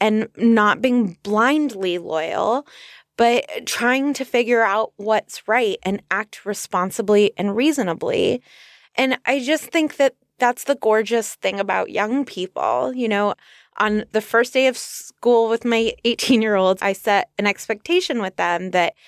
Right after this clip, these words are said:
they are going to mess up, like, it is fine. And on the first mistake, they get a hundred percent redemption,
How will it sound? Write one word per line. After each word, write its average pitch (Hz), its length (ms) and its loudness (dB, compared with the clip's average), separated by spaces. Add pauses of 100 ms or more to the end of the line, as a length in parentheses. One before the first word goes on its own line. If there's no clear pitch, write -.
(380)
they 202 260 2
are 202 220 0
going 190 320 -2
to 226 120 -10
mess 247 220 0
up, 165 240 0 (180)
like, 170 380 -4
it 170 160 0
is 214 180 -2
fine. 180 540 -2 (400)
And 196 320 2
on 208 160 2
the 196 60 2
first - 420 0
mistake, 226 640 0
they 185 260 2
get 170 440 -2
a 208 40 -2
hundred 180 420 -8
percent 185 340 -8
redemption, 233 840 -4